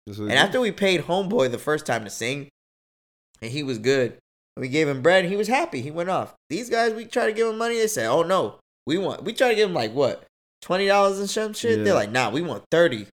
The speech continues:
Speaker 2: What?
Speaker 1: <laughs>
Speaker 2: Bitch, you would have thought we hired Mark Anthony.
Speaker 1: <laughs> He said it.
Speaker 2: Jeez.
Speaker 1: Yeah.
Speaker 2: No, the way they acted,
Speaker 1: My
Speaker 2: like,
Speaker 1: demands.
Speaker 2: motherfucker. Anyways, yeah, I'm with Delson. Uh, and Brian, food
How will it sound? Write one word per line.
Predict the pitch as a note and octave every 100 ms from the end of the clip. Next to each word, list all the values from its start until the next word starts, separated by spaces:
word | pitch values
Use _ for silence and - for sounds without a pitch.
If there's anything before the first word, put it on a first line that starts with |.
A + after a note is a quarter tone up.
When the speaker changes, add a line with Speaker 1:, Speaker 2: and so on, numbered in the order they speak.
| _ _ -
Speaker 2:
What? | C3+ G#4 A#4 - -
Speaker 1:
<laughs> | _ A#2
Speaker 2:
Bitch, | C3 D3 F3 D#3+ - _ _ - B3+ D4+
you | D4
would | C#4
have | C#4
thought | C4+ B3+
we | C4+
hired | C#4 C4+ C4
Mark | C#4 C#4+
Anthony. | E4 A#4 A4 C#4+ B2 - _ _ -
Speaker 1:
<laughs> | - - - - - G#3 - G3 A#3 - E3+ -
He | D3+
said | - A2+ C#3
it. | - - - - - - -
Speaker 2:
Jeez. | C#4 D#4+ D4+ A#2+
Speaker 1:
Yeah. | E3
Speaker 2:
No, | A3+ C4+
the | G#3+
way | A#3 C#4
they | G#4+ G#4
acted, | G4 -
Speaker 1:
My | D#4
Speaker 2:
like, | C#4 B3
Speaker 1:
demands. | A#3+ B3 D4+
Speaker 2:
motherfucker. | C#4 C#4 F#4 F#4 - _ _ _ _ _ _ _ -
Anyways, | D#3 A2 G2+ F#2+ -
yeah, | C3+ G2+ - -
I'm | E3+
with | E3+ B2+
Delson. | B2+ A2+ B2+ A2 _ _ _ _ _ _ _ _ - -
Uh, | B2 A2 G#2 - - -
and | C#3+ B2+ A#2+
Brian, | A#2+ G#2 F#2
food | - F3+ G3+ G#3+